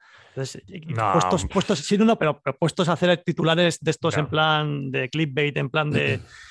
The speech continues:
Speaker 1: que, que, que si, si, claro, si esto es lo que llega un poco al mercado, o
Speaker 3: Por
Speaker 1: llega
Speaker 3: eso, eh, <laughs> estamos días. Sí, en te-, en, en una, en unas que vemos nosotros, una, una de, de cosas de, de ciber-, más de ciberseguridad, sino noticias generalistas del ámbito de tech,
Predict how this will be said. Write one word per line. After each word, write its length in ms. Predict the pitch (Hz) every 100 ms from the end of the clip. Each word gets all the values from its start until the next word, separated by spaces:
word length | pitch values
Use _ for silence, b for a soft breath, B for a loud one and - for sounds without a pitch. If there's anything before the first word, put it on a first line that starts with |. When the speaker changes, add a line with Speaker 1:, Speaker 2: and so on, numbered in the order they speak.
| B -
Speaker 1:
que, 180 | 127 123
que, 140 | 131 -
que 300 | - 113 107
si, 420 | - 127 113 113
si, 100 | 104
claro, 220 | 117 160 139
si 80 |
esto 140 | 131 143
es 40 |
lo 80 | 143
que 100 | 139
llega 280 | 139 147 147
un 100 | 139
poco 160 | 143
al 60 | 143
mercado, 400 | 139 135 160 147 123 131
o 120 | 123
Speaker 3:
Por 100 | 139
Speaker 1:
llega 120 | 147
Speaker 3:
eso, 240 | 151 135
eh, 140 | 156 160
<laughs> 60 | -
estamos 600 | 208 - 170 143 160 120
días. 240 | 139 127 117 B B
Sí, 180 | - 104
en 140 | 98 101
te-, 380 | 110 107 101 95
en, 120 | 92 -
en 100 | 98 107
una, 300 | 120 113 107
en 200 | 104 104
unas 460 | 107 120 107 -
que 160 | - 107
vemos 260 | 104 98
nosotros, 480 | 95 92 107 98 95
una, 420 | 98 95 92 90
una 260 | 92 101 95
de, 320 | 92 90 87
de 200 | 82 87
cosas 320 | - 98 95
de, 320 | 95 92 90 82 _ B B B B _
de 80 | 98
ciber-, 320 | 104 98 95 -
más 380 | 110 123 156 170
de 120 | 165
ciberseguridad, 600 | 156 143 131 127 131 131
sino 160 | 113
noticias 340 | 104 104 120 117
generalistas 420 | 120 110 110 107
del 120 | 107
ámbito 260 | 104 104 104
de 100 | 98
tech, 220 | 110 120